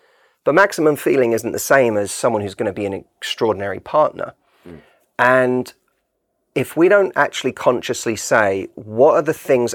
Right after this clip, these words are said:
Speaker 1: I most require? What are the things that are the most important to me in a teammate?" then we're always just chasing
Speaker 2: Did you call them a teammate?
Speaker 1: Teammate, yeah.
Speaker 2: Interesting.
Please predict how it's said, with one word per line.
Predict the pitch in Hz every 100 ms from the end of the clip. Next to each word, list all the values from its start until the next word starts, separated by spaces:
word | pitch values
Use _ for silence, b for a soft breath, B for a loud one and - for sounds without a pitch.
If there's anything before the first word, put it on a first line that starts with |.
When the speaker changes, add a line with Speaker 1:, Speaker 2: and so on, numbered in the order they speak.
| -
Speaker 1:
I | 113 113
most | 110 107 110 117 127 123 - - - _ _
require? | 104 - - - 117 107 85
What | 104 123
are | 151
the | 147
things | - 123 113
that | 123
are | 117
the |
most | 107 117 123 127 123 -
important | 110 - 120 98 95
to | - -
me | 90 - b b b b b
in | 120
a | 110
teammate?" | - 151 151 110 95 - _ _ _ _ _ _ -
then | 123 127 127
we're | 117 135 -
always | 131 151 147 131 120
just | - 117 -
chasing | 113 110 - 101 95
Speaker 2:
Did |
you | 135
call | - 135 135
them | 131 127 135 135
a | 104
teammate? | - - 180 87 52 50 -
Speaker 1:
Teammate, | - 120 104 95 - _ _ _
yeah. | 107 98
Speaker 2:
Interesting. | - 80 - -